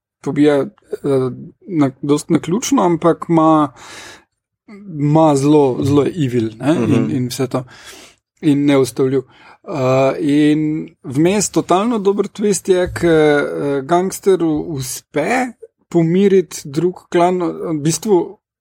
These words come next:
Speaker 1: on, gangster, ubije svojega rivala z nožem od morilca, ki ga je našel, zato da bi naprtili še tale umor temu serijskemu morilcu. In pol on to ugotovi na televiziji, pride na pogreb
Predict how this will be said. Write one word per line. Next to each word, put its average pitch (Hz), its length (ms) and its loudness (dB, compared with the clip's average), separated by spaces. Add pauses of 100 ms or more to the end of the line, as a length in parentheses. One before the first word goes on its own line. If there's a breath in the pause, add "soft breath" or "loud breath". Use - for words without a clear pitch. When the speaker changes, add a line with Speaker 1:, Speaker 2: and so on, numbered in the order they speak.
(160)
Speaker 1:
on, 202 300 0 (300)
gangster, 170 480 0
ubije 175 340 0
svojega 165 520 0 (320)
rivala 143 640 -2 (380 soft breath)
z 151 320 2
nožem 175 460 0
od 151 140 -6
morilca, 143 480 -2
ki 240 140 -8
ga 226 120 -2
je 202 80 0
našel, 220 360 0
zato 165 240 -2
da 185 100 4
bi 165 120 -2
naprtili 160 540 -2
še 175 180 -2
tale 165 280 2
umor 147 360 0
temu 156 260 0
serijskemu 143 580 0
morilcu. 160 500 0 (480 loud breath)
In 156 140 -2
pol 202 140 2
on 226 120 0
to 269 160 -4
ugotovi 214 480 -2
na 294 100 2
televiziji, 202 720 0 (320 loud breath)
pride 269 380 2
na 185 120 2
pogreb 160 460 -4